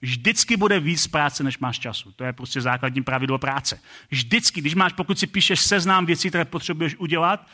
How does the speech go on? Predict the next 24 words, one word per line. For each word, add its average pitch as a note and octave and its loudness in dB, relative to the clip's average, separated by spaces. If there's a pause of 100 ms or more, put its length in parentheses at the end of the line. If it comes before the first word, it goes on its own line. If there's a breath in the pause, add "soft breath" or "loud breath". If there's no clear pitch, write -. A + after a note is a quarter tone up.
(140)
v - -20
práci, C#3+ -2 (400 soft breath)
tak D3+ -2
vždycky, C#3 0
když G3+ 2
půjdeš G3+ 2
z - -6
práce, F3 2
budeš D#3+ 0
mít E3+ 0
seznam D#3+ 2
delší, E3 2
než F3 4
když C#3 -4
jsi D3+ -2
šel D#3 0
do C#3+ 0
práce. C3 -4 (100)
Je C3+ -12
to, D3 -6 (100)
je F3+ -6
to C#3 -8
pravidlo, F#3+ 2 (260 loud breath)
eh, D3 -2